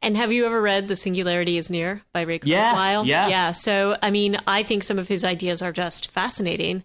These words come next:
Speaker 1: and I have to agree with him. I think it's in a very exciting time, and I also think that we are actually pretty close, um, to something like this. Um,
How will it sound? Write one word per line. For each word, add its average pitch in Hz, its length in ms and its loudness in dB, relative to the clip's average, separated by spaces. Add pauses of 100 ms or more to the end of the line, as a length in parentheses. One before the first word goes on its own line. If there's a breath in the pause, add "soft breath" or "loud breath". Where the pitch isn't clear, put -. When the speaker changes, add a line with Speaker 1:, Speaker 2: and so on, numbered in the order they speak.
(420 soft breath)
Speaker 1:
and 180 400 0
I 180 120 -2
have 180 220 -2
to 185 100 -2
agree 214 200 0
with 233 120 -2
him. 170 120 -2
I - 80 -2
think 185 200 -2
it's 175 140 -4
in 175 80 -2
a 165 40 -4
very 185 280 0
exciting 175 400 0
time, 180 380 0
and 214 100 0
I 175 120 2
also 175 260 0
think 175 320 -4
that 180 180 -4
we 170 100 -2
are 170 120 -4
actually 269 360 -4
pretty 233 220 -4
close, - 560 -8 (500 soft breath)
um, 175 640 -2 (420)
to 196 120 -2
something 220 340 0
like 180 200 0
this. 175 600 0
Um, 175 460 2